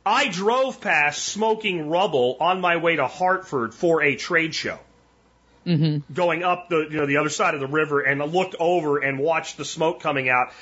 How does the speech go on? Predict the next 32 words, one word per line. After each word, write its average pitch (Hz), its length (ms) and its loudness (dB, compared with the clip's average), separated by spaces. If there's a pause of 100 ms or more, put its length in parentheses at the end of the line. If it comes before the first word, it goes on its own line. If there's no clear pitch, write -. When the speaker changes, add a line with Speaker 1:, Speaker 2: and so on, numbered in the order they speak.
(120)
Speaker 1:
as 160 200 0
first 190 280 0
responders 165 520 0
were 139 80 -4
still 170 240 -2
trying 160 240 0
to 127 60 -6
put - 220 -4
fires 143 800 2
out. 104 360 -2 (380)
And 151 120 0
I 151 60 2
could 151 120 -2
smell 170 240 0
the 156 240 -4
acrid 165 500 0
nature 151 440 0
of 127 180 0
the 131 80 -2
burning 147 540 0
wires, 135 440 2
and 147 120 -2
I 139 160 4
was 139 160 -2
going 123 280 0
to 123 100 -6
work. 110 340 -4 (920)
Right? 131 200 0 (680)
That's 214 360 0
not 196 280 0
happening 147 560 -2
now. 95 240 -14